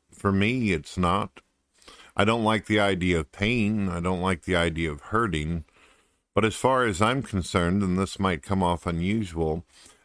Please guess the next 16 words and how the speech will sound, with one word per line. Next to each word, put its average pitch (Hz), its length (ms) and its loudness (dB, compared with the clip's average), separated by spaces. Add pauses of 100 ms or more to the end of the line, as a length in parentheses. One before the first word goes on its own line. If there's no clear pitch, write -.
I 104 80 4
didn't 110 320 2
join 110 400 2
Christianity 87 880 -2
because 82 600 -2
I 85 140 0
thought 87 360 -2
that 82 140 -2
it 71 100 -2
would 78 180 -8
be 82 360 -2
a 82 80 -2
one-way 87 540 -2
ticket - 380 -6
to 80 80 -4
heaven. 80 580 -4